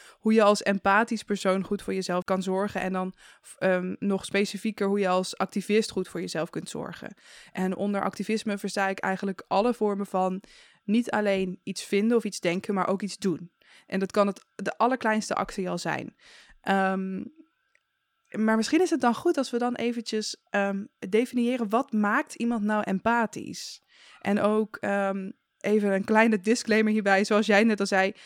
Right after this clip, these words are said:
kijk, ehm, ik heb natuurlijk al aardig wat, ehm, wat, wat ervaring met activisme. Ik heb wel aardig wat ervaring met, eh, coping mechanisms, om het zo maar even te noemen. En ook,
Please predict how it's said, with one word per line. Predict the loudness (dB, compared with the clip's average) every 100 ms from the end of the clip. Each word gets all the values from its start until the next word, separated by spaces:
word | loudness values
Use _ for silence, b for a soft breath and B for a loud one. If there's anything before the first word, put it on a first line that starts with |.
| B
kijk, | -6 -6 -6 _ _
ehm, | -2 -2 -2 -2
ik | 2 4
heb | 4
natuurlijk | 4 2 2 2
al | 0 2
aardig | 4 4 4
wat, | 4 2 2
ehm, | -2 0 0 0 -4 -8 b _
wat, | -4 -2
wat | -4 -2
ervaring | -2 2 2 2 2
met | 0
activisme. | 0 -2 0 0 0 -2
Ik | -2
heb | -4
wel | -4 -2
aardig | 0 0
wat | -4
ervaring | -4 -2 -2 -2 -4
met, | -6 -8 -12
eh, | -10 -8 -8 -12 _ _
coping | 2 4 6 4 2
mechanisms, | 2 2 2 2 0 -2 -4
om | -4
het | -6
zo | -4
maar | -4 -4
even | -6
te | -6
noemen. | -6 -4 -6
En |
ook, | -6